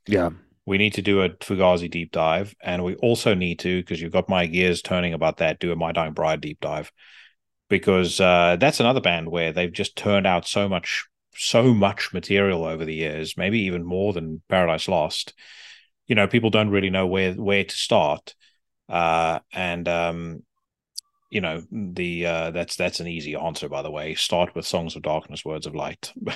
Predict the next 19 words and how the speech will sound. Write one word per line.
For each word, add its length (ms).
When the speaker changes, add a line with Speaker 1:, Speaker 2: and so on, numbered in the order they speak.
Speaker 2:
<laughs> 0
Speaker 1:
<laughs> 720
Speaker 2:
Um, 500
uh, 300
but 240
yeah, 220
it, 280
it, 240
it, 140
there's 180
so 220
much 340
music 320
to 100
get 280
through 260
and 100
talk 260
about, 300